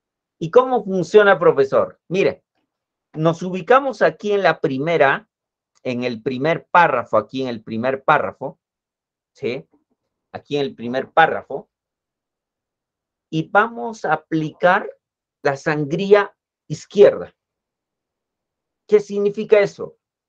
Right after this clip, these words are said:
Que vamos a generar espacios en ese párrafo al lado izquierdo.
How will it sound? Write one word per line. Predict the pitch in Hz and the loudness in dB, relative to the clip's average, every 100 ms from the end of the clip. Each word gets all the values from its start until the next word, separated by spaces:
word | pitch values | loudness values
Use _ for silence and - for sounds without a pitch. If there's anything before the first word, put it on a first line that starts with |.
| _ _ - | _ _ -4
Que | 135 | -2
vamos | 151 175 185 175 | 0 -2 -8 -8
a | |
generar | 160 - 170 139 135 135 156 190 - _ _ _ _ - | -8 -6 -2 2 4 6 6 0 -6 _ _ _ _ -8
espacios | - - _ 202 214 - 220 240 _ _ _ _ _ _ _ _ | -8 -10 _ -2 -2 -6 -6 -6 _ _ _ _ _ _ _ _
en | 143 143 | -4 -2
ese | 180 - 170 | -2 -4 -6
párrafo | - 220 226 226 - | -2 -2 -2 -2 0
al | - | 4
lado | 175 170 | 6 4
izquierdo. | 160 - 156 - 92 - | 0 0 0 2 -2 -14